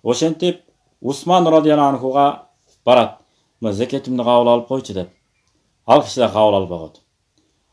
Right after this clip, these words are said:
Ошентип Усман радияллаху анхунун заманында зекетин да бербегендиктен малына ылаң жугуп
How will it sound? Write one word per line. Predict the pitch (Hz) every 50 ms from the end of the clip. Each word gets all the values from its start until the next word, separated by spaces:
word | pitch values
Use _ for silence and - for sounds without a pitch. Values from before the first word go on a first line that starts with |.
| _ _
Ошентип | - 104 110 - 131 131 123 127 147 151 147 - _ _ _ _ _
Усман | - 110 104 - - 139 147 139 123
радияллаху | 117 123 117 113 113 113 113 117
анхунун | 113 110 110 104 101 95
заманында | 87 98 110 117 110 107 101 95 95 90 117 120 123 123 123 123 - _ _ _ _ _ _ _ _ _ _
зекетин | - 95 95 117 117 - 139 117 123 120 113
да | 113 110
бербегендиктен | 104 110 113 113 117 120 120 120 117 113 - 139 139 151 151 _ _ _ _ _ _ _ _ _ _ _ _ _ _
малына | - - 98 104 117 123 120 117 113 110 113 - -
ылаң | 120 110 120 131 139 139 127
жугуп | 135 131 135 135 139